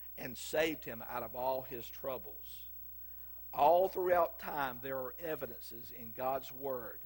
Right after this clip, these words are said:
of people that have been delivered from big stuff. People that have, had, had sicknesses for years. And people gathered around them and prayed, and God said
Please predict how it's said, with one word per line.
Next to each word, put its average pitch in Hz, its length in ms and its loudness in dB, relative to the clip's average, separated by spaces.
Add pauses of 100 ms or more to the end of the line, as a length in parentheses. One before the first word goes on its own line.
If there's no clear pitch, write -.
(580)
of 139 280 2
people 175 460 -2
that 135 180 -2
have 131 200 -4
been 131 160 -6
delivered 143 800 -2
from 120 300 -12 (1500)
big 160 320 -2 (280)
stuff. 123 380 -6 (1200)
People 196 340 0
that 147 140 2
have, 147 260 0
had, 139 300 -2
had 143 260 -2
sicknesses - 840 -6
for 123 120 -10 (160)
years. 165 800 -6 (840)
And 139 200 -4
people 170 440 -2
gathered 147 380 2
around 139 380 0
them 135 160 -6
and 117 160 -10
prayed, 127 640 0
and 113 220 -12
God 127 380 0
said 120 320 -8